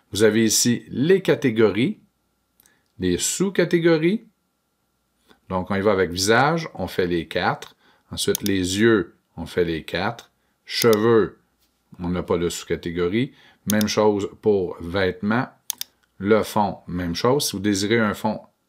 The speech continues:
transparent, alors on fait le X. Et on sait qu'à chaque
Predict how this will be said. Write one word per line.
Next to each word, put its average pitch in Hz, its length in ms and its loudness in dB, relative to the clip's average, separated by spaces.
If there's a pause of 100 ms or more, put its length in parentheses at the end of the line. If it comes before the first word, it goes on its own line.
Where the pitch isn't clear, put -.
(100)
transparent, 104 720 0
alors 92 340 -2
on 90 60 -8
fait 87 160 -6
le 80 200 -6
X. - 380 -4 (640)
Et 110 220 4
on 95 100 -2
sait 123 240 0
qu'à 113 200 2 (300)
chaque 127 460 -2